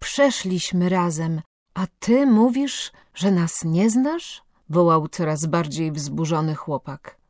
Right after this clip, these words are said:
"Nie denerwuj się, Azariaszu", studził go Rafael. "Ledwo co obaj uszliśmy z życiem. Musieliśmy się przedrzeć przez podziemia pod starym cmentarzem".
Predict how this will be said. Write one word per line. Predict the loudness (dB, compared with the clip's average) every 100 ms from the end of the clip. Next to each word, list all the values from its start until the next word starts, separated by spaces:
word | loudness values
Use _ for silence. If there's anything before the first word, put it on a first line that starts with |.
| -2
"Nie | 2 4
denerwuj | 6 6 8 6 4 0 -4
się, | -2 -2
Azariaszu", | 0 0 0 2 2 2 -2 -10 -10 -12 -10
studził | -10 -6 -6 -4 -4
go | -2 -2
Rafael. | -4 -4 -6 -4 -6 -10 -14 _ -4
"Ledwo | 4 6 4 4 4
co | 4 2
obaj | 4 6 6 4
uszliśmy | 2 0 0 0 4 4
z | 4
życiem. | 4 4 2 -8 -10 -2
Musieliśmy | 2 4 6 6 6 6
się | 6 4
przedrzeć | 2 4 6 6 4 4 2 -2 -4
przez | 2 2
podziemia | 2 2 2 4 6 6 6
pod | 6 2
starym | 2 4 4 6 4
cmentarzem". | 4 6 6 6 6 4 -4 -6